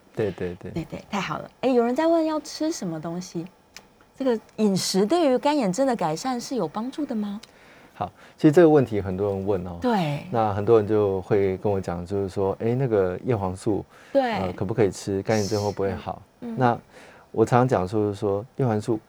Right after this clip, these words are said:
Speaker 1: 叶黄素在这几年哦，感觉上已经是
Speaker 2: 嗯，嗯。
Speaker 1: 治眼科百病了。
Speaker 2: 啊。
Speaker 1: <laughs> 就，
Speaker 2: 对。
Speaker 1: 就是说，大家可能会，就是说，呃，叶黄素也可以，呃，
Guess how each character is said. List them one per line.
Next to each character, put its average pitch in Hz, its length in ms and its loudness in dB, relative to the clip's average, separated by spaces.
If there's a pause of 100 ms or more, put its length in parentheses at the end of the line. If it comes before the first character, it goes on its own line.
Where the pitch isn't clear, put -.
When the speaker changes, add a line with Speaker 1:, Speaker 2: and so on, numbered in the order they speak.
(120)
Speaker 1:
叶 156 160 10
黄 101 240 4
素 110 160 -2
在 107 100 2
这 104 200 0
几 92 180 -8
年 90 380 -4
哦， 87 180 -6
感 92 180 0
觉 95 140 0
上 98 220 0
已 - 20 -2
经 98 180 -4
是 104 120 -8
Speaker 2:
嗯， 95 60 -4
嗯。 95 60 -8 (560)
Speaker 1:
治 131 200 2
眼 87 180 0
科 101 180 0
百 82 220 0
病 95 220 -4
了。 - 260 -14
Speaker 2:
啊。 269 320 -2
Speaker 1:
<laughs> - 120 -20
就， 147 120 6
Speaker 2:
对。 110 80 8 (140)
Speaker 1:
就 160 160 6
是 160 80 6
说， 147 240 6 (380)
大 160 200 12
家 - 20 10
可 - 120 6
能 110 180 4
会， 127 200 8 (280)
就 123 100 2
是 117 120 6
说， 123 220 8
呃， 117 200 4
叶 139 140 6
黄 113 160 6
素 123 180 2
也 90 160 2
可 101 200 0
以， 95 220 -2 (420)
呃， 92 360 -2